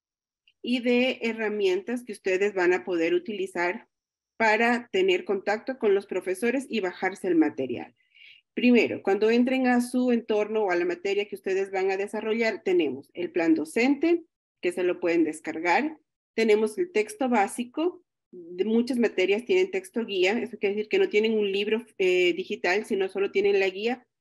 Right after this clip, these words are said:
con muchos enlaces y tienen la guía didáctica. Es lo primero que deberían hacer ustedes como un consejo, bajar el plan docente, empezar a leerlo,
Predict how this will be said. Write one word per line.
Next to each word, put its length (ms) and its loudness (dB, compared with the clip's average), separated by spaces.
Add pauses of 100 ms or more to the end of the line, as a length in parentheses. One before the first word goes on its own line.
(180)
con 200 0
muchos 300 0
enlaces 640 0 (460)
y 160 -2
tienen 320 2
la 100 2
guía 320 0
didáctica. 640 -4 (360)
Es 180 2
lo 140 2
primero 420 2
que 100 2
deberían 520 2
hacer 280 -4
ustedes 400 -2
como 180 -6
un 120 2
consejo, 560 -2
bajar 400 0
el 140 0
plan 220 0
docente, 500 2
empezar 380 -2
a 60 0
leerlo, 680 0